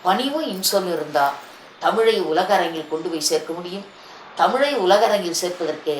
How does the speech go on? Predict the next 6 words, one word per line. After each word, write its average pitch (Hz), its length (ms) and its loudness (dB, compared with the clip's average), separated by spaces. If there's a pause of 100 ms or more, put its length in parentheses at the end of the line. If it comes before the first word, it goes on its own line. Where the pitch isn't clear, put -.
(240)
ஆர்வம் 226 380 6
இருக்கணும், 147 400 -6 (1000)
ஆற்றல் 240 500 4
இருக்கணும், 147 440 -4 (340)
விடாமுயற்சி 214 840 4
இருக்கணும், 151 400 -8